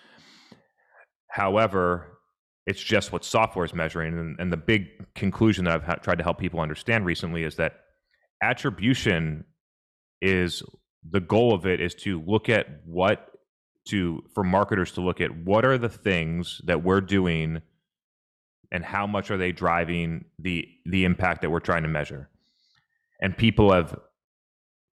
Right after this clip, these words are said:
over the past ten years, converged on the idea that software is the only way to get that done, which is not true. There's plenty of ways to do it. So we add other additional layers like qualitative market research with customers, which, by the way, you should be doing anyway, a lot of it.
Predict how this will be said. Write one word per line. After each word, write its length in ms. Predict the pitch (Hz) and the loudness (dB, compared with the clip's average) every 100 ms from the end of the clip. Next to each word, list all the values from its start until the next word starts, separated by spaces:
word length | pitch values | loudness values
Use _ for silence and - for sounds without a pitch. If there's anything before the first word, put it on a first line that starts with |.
| _ _ _ _ | _ _ _ _
over 160 | 98 95 | 2 2
the 80 | 87 | 4
past 280 | 101 87 - | 2 0 0
ten 180 | 95 | 2
years, 200 | 90 87 | 2 0
converged 480 | - 92 107 143 127 | -2 -4 0 2 2
on 100 | 95 | 0
the 100 | 90 | 0
idea 240 | 87 90 87 | 0 0 -4
that 160 | 87 | -4
software 540 | - - 123 - 113 107 | -2 2 2 0 -2 -4
is 100 | - | -2
the 100 | 110 | -2
only 180 | 104 | 0
way 160 | 101 104 | 0 0
to 60 | 95 | 0
get 180 | 98 | -4
that 220 | 101 92 107 | -2 -4 -2
done, 280 | 101 73 76 | -2 -4 -10
which 140 | 80 | -12
is 120 | 85 | -6
not 220 | 98 110 - | -2 -2 -2
true. 260 | 117 90 | -6 -6
There's 160 | 78 82 | -8 -12
plenty 280 | - 107 101 | -8 -4 -2
of 80 | |
ways 220 | 95 92 - | -2 -4 -6
to 80 | |
do 220 | 87 95 80 | -4 0 0
it. 140 | - | -2
So 140 | - 85 | -4 -2
we 300 | 87 87 - | 0 -2 0
add 260 | 85 82 | 0 -2
other 360 | - 92 90 87 | 0 -2 0 -2
additional 460 | 85 90 - 87 85 | -2 -6 -6 -6 0
layers 420 | 101 104 104 90 | 2 2 0 -2
like 140 | 82 | -6
qualitative 540 | - 87 85 87 82 80 | -2 0 0 -2 -6 -2
market 260 | 85 87 | -2 -2
research 300 | 82 85 80 | -6 -8 -10
with 140 | 80 - | -12 -2
customers, 480 | 113 107 98 95 80 | -2 -2 0 -2 -2
which, 240 | 76 - | -8 -6
by 120 | 80 | -4
the 80 | 78 | -2
way, 120 | 78 | -2
you 80 | 78 | -4
should 160 | - 78 | -6 -10
be 100 | 73 | -6
doing 220 | 80 80 | -2 0
anyway, 380 | 98 110 101 92 | 2 4 4 2
a 60 | |
lot 200 | 78 92 | 2 2
of 80 | 90 | 2
it. 160 | 95 | -2